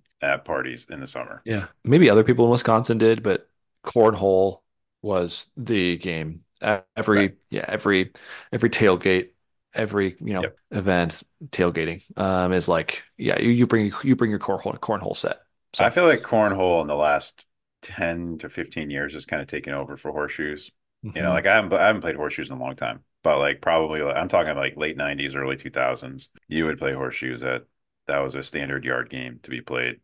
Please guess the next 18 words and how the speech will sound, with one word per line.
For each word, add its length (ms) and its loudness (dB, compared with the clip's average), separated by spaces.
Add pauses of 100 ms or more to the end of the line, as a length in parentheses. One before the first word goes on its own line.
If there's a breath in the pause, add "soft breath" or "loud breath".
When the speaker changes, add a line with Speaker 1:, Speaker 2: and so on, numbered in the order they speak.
(140)
Speaker 1:
Now, 320 4
I, 160 2 (100)
I 60 -4
agree. 380 -6 (100)
Cornhole, 600 -4
washers 760 -2 (140)
are 60 -6
a 20 -8
little 160 -4
more 160 -4
portable, 680 -4
less 160 -6
destructive 760 -8 (200)
to 120 -12
your 120 -4
Speaker 2:
Yeah. 140 -2
Speaker 1:
yard. 340 0 (140)
<laughs> 120 0